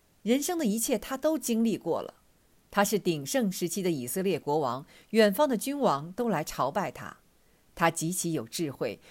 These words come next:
以至于示巴女王都来听他的讲道。他也曾远离神，沉溺于女色，娶了不知道多少个妃子，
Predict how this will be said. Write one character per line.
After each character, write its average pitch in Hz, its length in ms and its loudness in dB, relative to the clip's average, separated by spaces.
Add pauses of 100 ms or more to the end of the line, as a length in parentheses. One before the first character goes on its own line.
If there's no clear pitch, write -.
(120)
以 247 120 2
至 320 140 4
于 269 100 4
示 277 240 0
巴 311 200 4
女 254 160 0
王 151 340 -4
都 302 160 -2
来 185 140 4
听 262 240 -8
他 262 120 -10
的 240 100 -2
讲 - 260 -8
道。 147 240 -10 (920)
他 208 160 8
也 190 140 6
曾 185 260 0
远 160 240 4
离 139 160 -4
神， 151 380 -2 (220)
沉 240 200 2
溺 302 200 0
于 269 80 -2
女 190 260 -2
色， - 360 -2 (320)
娶 - 180 0
了 165 120 4
不 233 160 -4
知 269 220 -4
道 190 180 2
多 285 240 0
少 175 220 -2
个 151 100 -10
妃 185 240 0
子， - 300 -6